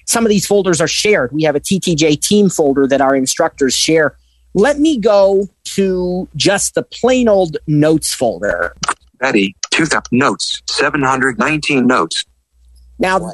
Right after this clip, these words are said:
Speaker 2: love word
Speaker 1: that
Speaker 2: access.
Speaker 1: is, uh, that is the folder that I used to use before it was possible to create folders in notes. So it has a lot of my notes. And what I really should do is sit down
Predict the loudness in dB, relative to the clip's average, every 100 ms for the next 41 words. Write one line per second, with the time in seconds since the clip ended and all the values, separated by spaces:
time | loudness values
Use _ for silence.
0 | -10 -10 -4 0 2 2 2 0 2 4
1 | 4 0 -8 _ _ _ _ -14 -4 0
2 | 0 2 2 2 2 0 2 2 2 2
3 | 2 0 0 -4 -4 -2 0 2 0 0
4 | 2 4 4 4 2 0 0 -2 0 0
5 | 0 0 -4 0 2 2 0 0 0 2
6 | 2 0 0 0 2 4 2 0 -8 -10
7 | _ _ -12 -4 0 2 0 -2 -2 0
8 | 2 2 2 0 0 0 -2 _ _ _
9 | 0 2 0 0 2 2 2 2 2 0
10 | 0 0 2 2 4 2 0 -2 -2 -2
11 | -2 0 0